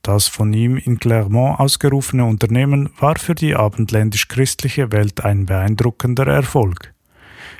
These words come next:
Die Seldschuken in Anatolien wurden mehrfach besiegt, verlorenes Gebiet für das byzantinische Reich zurückgewonnen, Antiochia erobert und Jerusalem, die heilige Stadt, den Ungläubigen entrissen.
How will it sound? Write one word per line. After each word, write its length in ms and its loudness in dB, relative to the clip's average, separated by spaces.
Die 100 2
Seldschuken 760 0
in 200 0
Anatolien 800 2
wurden 320 0
mehrfach 420 -2
besiegt, 580 -2
verlorenes 760 0
Gebiet 420 -2
für 160 0
das 220 0
byzantinische 840 0
Reich 300 0
zurückgewonnen, 1000 0
Antiochia 800 0
erobert 640 0
und 160 0
Jerusalem, 800 2
die 120 4
heilige 440 2
Stadt, 440 -4
den 160 2
Ungläubigen 920 0
entrissen. 760 0